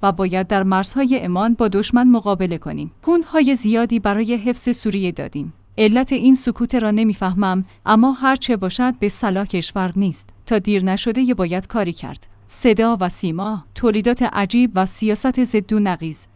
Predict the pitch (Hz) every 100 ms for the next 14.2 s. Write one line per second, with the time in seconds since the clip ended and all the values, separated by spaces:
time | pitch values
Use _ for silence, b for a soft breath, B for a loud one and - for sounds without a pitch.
0 | 226 254 247 269 262 240 - 208 180 175
1 | 202 240 262 - 196 185 175 180 190 175
2 | 196 185 185 190 233 240 254 247 240 208
3 | - 190 190 277 247 208 220 240 180 175
4 | 190 180 165 247 247 220 180 170 175 170
5 | - 220 202 - 226 302 285 294 247 202
6 | 185 180 185 208 202 247 277 240 226 202
7 | 196 208 208 226 262 240 247 269 269 247
8 | 262 220 - 208 254 262 - 202 196 180
9 | 185 175 175 165 175 190 - 185 233 226
10 | 247 262 - 190 190 226 233 254 240 -
11 | 180 175 170 175 220 226 240 214 214 214
12 | 247 226 202 185 185 180 226 240 233 214
13 | 196 175 165 180 175 160 165 156 135 151
14 | -